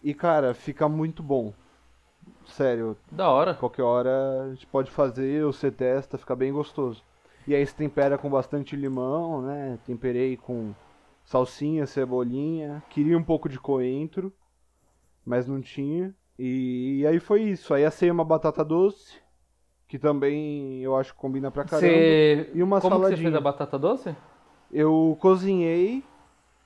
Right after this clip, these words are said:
Speaker 1: e aí eu ia pôr no forno, na verdade eu tostei, né? Eu ia pôr no forno, mas tava tarde já, não queria demorar. Aí eu cozinhei ela e depois só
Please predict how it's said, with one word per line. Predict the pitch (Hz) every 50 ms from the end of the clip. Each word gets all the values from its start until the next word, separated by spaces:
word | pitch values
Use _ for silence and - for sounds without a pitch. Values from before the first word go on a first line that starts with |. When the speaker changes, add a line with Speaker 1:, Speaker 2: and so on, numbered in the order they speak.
| _ _ _ _ _ -
Speaker 1:
e | - 165 190
aí | 202 196 208
eu | 208 202 202 208 220
ia | 233 247 247
pôr | 247 240 240 233 226 220
no | 214 202
forno, | - - - 175 165 160 160 170 185 202 214 214 208 196 170
na | 156 165 160
verdade | 151 165 175 170 180 170 175
eu | 190
tostei, | - - 202 - - - - 170 151 139 127 120 113
né? | 117 127 127 131 127 120
Eu | 123 127 143 151
ia | 170 185 185
pôr | 175 180 175 165
no | 165 156
forno, | - - 160 165 180 190 196 185
mas | 180 165 156 -
tava | - - 160 160 147 143 156 151 147 139 135 131 120 -
tarde | - 156 147 160 185 196 190 180 143 139 143
já, | 131 135 147 156 170
não | 165 165 156
queria | - 156 143 147 147
demorar. | 139 143 143 139 135 135 127 131 139 160 180 _ - - - - _ _ _ -
Aí | - 147 160 170
eu | 180 175
cozinhei | 180 - 196 202 202 190 208 208 190 185 185 180 175 165
ela | 160 165 170 185 190
e | 196
depois | 175 196 180 - - 190 190 190 185 190 185 180
só | - - - 175 170 175 170